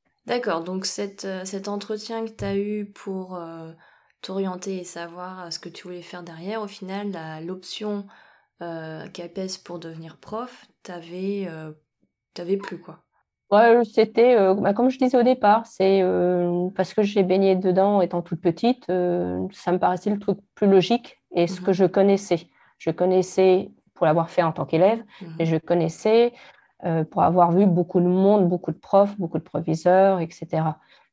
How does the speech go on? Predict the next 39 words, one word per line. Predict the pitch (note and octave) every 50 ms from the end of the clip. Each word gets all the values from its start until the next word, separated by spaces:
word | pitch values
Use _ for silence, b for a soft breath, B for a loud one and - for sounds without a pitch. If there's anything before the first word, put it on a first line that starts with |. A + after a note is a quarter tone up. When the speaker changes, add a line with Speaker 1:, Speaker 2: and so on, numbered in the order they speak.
| _
Speaker 2:
Euh, | - D#3+
j'ai | D#3 D3+ F#3 F3
grandi | E3 F3 F3+ F3+ F#3+ G3+ F#3+
dans | F3 F3 E3 D#3+ -
un | F3 E3
lycée | E3 D#3+ D3+ - E3+ D#3+
professionnel, | - - D#3+ D#3 D#3 - E3+ - - - D#3+ E3 F3+ F#3+ G3 G3+ F#3+ G3+ A#3
donc, | - F3+ E3 D#3+ D#3+ - -
euh, | D#3+ D#3 D#3+
j'ai, | D#3 - - D#3+ D#3+ D#3+
euh, | D#3+ D#3 D#3 D#3
voilà, | D#3+ E3 D#3+ D#3+
je, | D3+ - - D3 D3
je | D#3 - E3+
connaissais | - E3+ E3 E3 E3+ E3 - G3
un | F#3 F3+ E3+
peu, | E3+ - F#3+
euh, | F#3+ F#3+ F#3 E3+ D#3+ D#3+ D#3 D#3+ - -
le | E3 E3
fonctionnement | - - F#3 E3+ - - F#3+ F#3+ F#3+ F#3
d'un | F#3 F3 E3
établissement | E3 E3 E3 E3+ E3+ E3 E3 F3+ E3 - - - F3 F3+ F#3 F#3 E3+
de | E3+
l'intérieur, | F3 E3+ E3 E3+ E3+ D#3 E3 E3 F#3 F#3 F#3+ F#3+ F#3+ F#3
euh, | D#3 D#3 D#3 D#3+ D#3+ F3+ F3+ F#3+ - _ _ _ _ -
par | D#3+
rapport | E3 D#3+ D#3+ F#3+ F3+
à | E3
tous | - - F#3
les | E3+
niveaux | F3+ F3+ F3 G3 G3+
qu'on | G3 E3+
peut | E3 - - E3+
avoir | E3 D#3+ F3 F3 F#3
dans | F3 E3+ D#3+ D#3 E3
un, | E3 E3 E3 E3 E3 - - A3
dans | A#3 G#3 - D#3 E3
un | D3+
établissement. | D#3 D#3+ - - D#3+ D#3 D3+ - - D3+ -